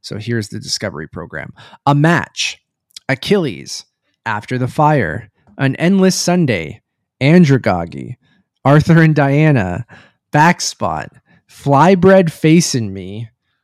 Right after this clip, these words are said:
Gonzo Girl, Hajun, How to Have Sex, I Don't Know Who You Are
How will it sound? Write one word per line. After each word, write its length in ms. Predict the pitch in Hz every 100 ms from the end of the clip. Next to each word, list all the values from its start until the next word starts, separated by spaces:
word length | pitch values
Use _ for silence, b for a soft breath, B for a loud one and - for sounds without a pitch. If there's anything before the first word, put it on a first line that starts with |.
| _ -
Gonzo 600 | 151 214 208 175 202 175
Girl, 600 | 170 190 120 67 98 - _ _ _ _
Hajun, 760 | - 160 143 110 76 76 120 - _ _
How 260 | - 151 175
to 100 | 165
Have 300 | 165 151 127
Sex, 760 | - 151 131 - - - - - _ _ _ _
I 80 | 127
Don't 300 | 127 160 165
Know 180 | 165 156
Who 140 | 165
You 200 | 160 147
Are 500 | 143 131 69 64 -